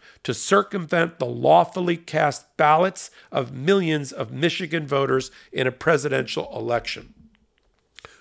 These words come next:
Couldn't have said it any better than Attorney General Nessel. I don't think this is gonna be the end. I think this is the blueprint all attorney generals in the battleground states can use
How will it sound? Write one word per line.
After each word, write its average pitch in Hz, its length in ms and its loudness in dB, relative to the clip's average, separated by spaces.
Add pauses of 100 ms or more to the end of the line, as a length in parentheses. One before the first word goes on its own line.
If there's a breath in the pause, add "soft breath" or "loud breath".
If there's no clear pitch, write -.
Couldn't 170 300 -2
have 131 100 -4
said 139 260 2
it - 300 -2
any 143 200 0
better 117 440 2 (400 loud breath)
than 120 400 2
Attorney 120 340 -6
General 110 640 -2
Nessel. 117 520 -6 (1000 soft breath)
I 156 160 4
don't 185 320 2
think 156 240 2
this 139 180 -2
is 127 120 -8
gonna 135 200 2
be 123 220 -2
the 117 300 -4
end. 113 540 0 (280 soft breath)
I 160 220 4
think 151 300 0
this 147 200 2
is 127 140 -4
the 123 120 -4
blueprint 139 680 0 (360 soft breath)
all 170 300 6
attorney 127 340 2
generals 113 600 0 (120)
in 127 120 -4
the 113 60 0
battleground 113 580 0
states 120 280 -2
can 117 220 -8
use 135 520 -4